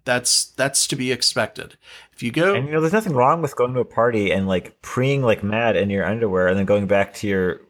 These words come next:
Speaker 2: room and shooting a massive load. Like,
Speaker 1: jerking off like crazy.
Speaker 2: honestly,
Speaker 1: Yeah.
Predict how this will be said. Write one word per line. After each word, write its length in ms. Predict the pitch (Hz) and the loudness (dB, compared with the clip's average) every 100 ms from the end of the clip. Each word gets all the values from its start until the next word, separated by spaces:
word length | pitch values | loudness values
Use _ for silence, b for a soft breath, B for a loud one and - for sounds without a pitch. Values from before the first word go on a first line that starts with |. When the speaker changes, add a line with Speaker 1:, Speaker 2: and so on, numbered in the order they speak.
| _ | _
Speaker 2:
room 300 | - 107 117 | -4 -2 0
and 120 | 101 92 | 0 -2
shooting 300 | 113 107 95 | -4 -2 -2
a 60 | |
massive 440 | 90 95 98 98 85 | 0 -2 -2 -6 -2
load. 380 | 107 98 78 87 | 2 2 -2 -2
Like, 320 | 95 90 123 | -2 -2 -6
Speaker 1:
jerking 320 | - 135 147 | -2 -2 0
off 160 | 135 131 | -2 -4
like 120 | 117 | -4
crazy. 280 | 156 170 156 | -2 0 0
Speaker 2:
honestly, 300 | 147 147 208 | 0 -2 -6
Speaker 1:
Yeah. 140 | 127 | -8